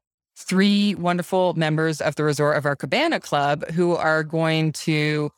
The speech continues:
come on and ask a question each of Lee. They've taken her classes at the resort. Um, they are curious about things that she has to say and would like to ask some questions. And I'm going to introduce everyone here,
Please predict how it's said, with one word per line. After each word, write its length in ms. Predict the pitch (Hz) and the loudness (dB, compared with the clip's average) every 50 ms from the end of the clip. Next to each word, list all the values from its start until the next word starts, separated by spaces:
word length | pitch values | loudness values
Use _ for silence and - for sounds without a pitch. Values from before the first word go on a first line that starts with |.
| - - - - | -18 -20 -20 -8
come 220 | - - 214 220 208 | -2 2 2 4 4
on 280 | 202 202 196 196 190 | 4 2 2 0 -2
and 220 | 175 - 175 170 - - | -2 -4 -6 -6 -6 -6
ask 420 | - 160 160 165 165 - - - - | -4 -2 -2 -2 -4 -6 -8 -8 -8
a 60 | 156 | -8
question 480 | - - 175 160 156 - - 156 147 | -4 0 0 0 0 0 -2 -2 -2
each 300 | - 147 156 156 - - | 0 0 0 0 0 -2
of 200 | - - 139 131 | -2 -2 -2 0
Lee. 220 | 139 147 143 143 151 | 0 0 2 2 2
They've 240 | 139 151 147 139 - | 2 0 0 -2 -2
taken 300 | - - 143 - 131 123 | -4 -6 -4 -4 -4 -4
her 80 | - | -4
classes 440 | - - - 196 190 185 - 185 175 | -4 -2 0 0 0 0 -2 -2 0
at 140 | 180 175 - | -2 0 0
the 80 | 170 | 0
resort. 560 | 160 165 151 - 160 156 156 151 151 151 - - - | 0 0 0 2 2 2 2 2 2 0 -2 -4 -4
Um, 340 | 147 135 131 131 135 131 127 _ - - - - - _ - | -4 -2 -2 -2 -2 -4 -6 _ -18 -20 -20 -20 -20 _ -2
they 220 | 151 147 143 139 | 0 2 2 2
are 100 | 139 135 | 0 -2
curious 480 | - - - 202 190 185 180 170 - 185 | -2 -2 0 2 2 2 2 0 -2 -2
about 300 | 165 170 160 156 - - | 0 0 0 -2 -2 -2
things 280 | - 165 160 156 139 | -2 0 0 0 0
that 140 | - - - | -2 -6 -6
she 120 | - 139 | -4 -2
has 200 | 139 135 131 131 | -2 -2 -2 -4
to 100 | - 139 | -6 -8
say 600 | 131 - - 208 190 190 185 180 180 175 175 - | -6 -4 0 0 0 2 0 0 -2 -2 -4 -4
and 180 | - 151 147 139 | -2 -2 -2 -2
would 100 | 139 131 | 0 0
like 160 | 143 139 131 - | -2 -2 -2 -2
to 60 | 139 | -2
ask 200 | 135 135 - - | -2 -2 -4 -4
some 120 | 135 135 | -6 -4
questions. 720 | - - 180 175 160 - - 170 160 160 160 156 147 - - - - - - - - | -2 0 0 0 0 -2 -4 -2 0 0 0 0 -2 -4 -10 -16 -18 -18 -16 -10 -4
And 140 | 165 165 170 | -2 0 2
I'm 120 | 180 185 | 2 2
going 200 | 190 220 220 214 | 2 2 2 2
to 100 | 214 196 | 2 0
introduce 800 | 185 190 - 185 170 151 170 170 170 170 165 - - - - - _ _ _ - - | 0 0 -2 -2 -2 -2 -2 0 0 -2 -2 -4 -8 -10 -12 -14 _ _ _ -4 -2
everyone 320 | 165 160 156 156 156 156 | 0 2 2 2 2 2
here, 540 | 151 147 156 156 151 151 147 147 143 147 | 0 0 0 0 2 2 0 0 -2 -4